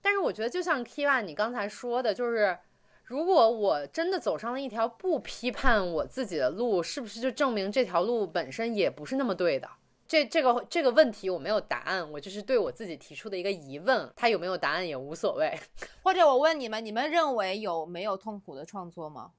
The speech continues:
Speaker 1: 我觉得有没有痛苦的阶段，
Speaker 2: 嗯。
Speaker 1: 我有那种很酣畅淋漓的时候，就比如说我这一段写下来，我觉得非常酣畅淋漓，有那一段，但是不可能没有，没有痛苦的时候。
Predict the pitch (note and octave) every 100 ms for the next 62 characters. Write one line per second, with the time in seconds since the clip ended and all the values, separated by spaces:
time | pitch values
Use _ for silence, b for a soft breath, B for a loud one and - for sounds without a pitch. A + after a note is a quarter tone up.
0 | _ _ _ - A3+ A#3 C#4 C4+ A#3+ D#3
1 | E3+ A3 G3 G#3 A#3+ G#3 F#3 E3 D#3+ D#3
2 | - A3+ A3+ A#3+ A3+ - _ _ _ _
3 | - - A3+ D#4 F3+ A3+ A3 G#3 F#3+ C3
4 | A3 A3 A#3+ F3+ E3 F3+ D#3+ F3 D#3+ E3
5 | G3 E3+ C3+ C#3+ F3+ E3+ E3+ F3+ D#3+ G#3
6 | F#3 E3 G#3+ F#3 F3 D#3 E3 D#3+ D3 D3+
7 | C3+ E3 - G3 G#3+ G#3 C#3 C3+ D#3 E3+
8 | D3 C3 C3 B2+ - - b b b b
9 | _ G3 E3+ C#3 G3 F#3+ D3+ F#3+ E3+ C3
10 | b b b A#3+ A3+ G#3+ A#3 G3+ F3+ D3+
11 | - A#3+ A3 G#3+ D3 C#3+ F3+ E3 F3+ E3
12 | C#3+ D#3 - G3 - A#2 B2 - - A3
13 | -